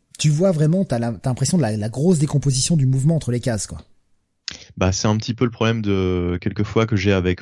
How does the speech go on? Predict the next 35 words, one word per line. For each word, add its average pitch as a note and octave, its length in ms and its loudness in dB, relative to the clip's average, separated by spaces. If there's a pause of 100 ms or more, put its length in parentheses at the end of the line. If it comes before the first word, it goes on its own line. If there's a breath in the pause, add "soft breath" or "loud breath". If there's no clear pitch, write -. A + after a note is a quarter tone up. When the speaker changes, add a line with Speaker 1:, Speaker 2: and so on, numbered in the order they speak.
Speaker 2:
Righteous, G#2 720 -2
euh, F2+ 360 -2
Thirst - 480 -2
for F2 200 -4
Vengeance. F#2+ 680 0 (720 loud breath)
Euh, F2 280 4
mais G2 200 0 (220)
bon, - 160 -8 (680)
il F2+ 60 -4
y F2+ 40 0
a F#2+ 40 0
pas A2 100 0
photo A2 300 -4
entre G2+ 240 -4
les F#2+ 120 0
deux, A2+ 320 2
hein. E2 320 -4
Celui G2 260 -4
que G2+ 40 -4
je G2 40 -6
viens G2 100 0
de G2 60 -4
citer G#2 340 0
est F#2+ 80 0
quand F2+ 120 -2
même, F#2+ 200 2
euh, D#2+ 200 0 (920)
au G2 80 0
niveau F#2+ 260 2
du, G#2 280 -10
au G#2+ 100 4
niveau G#2+ 240 2
du G#2 80 -2
dessus, E2+ 320 -2
hein. E2 380 -2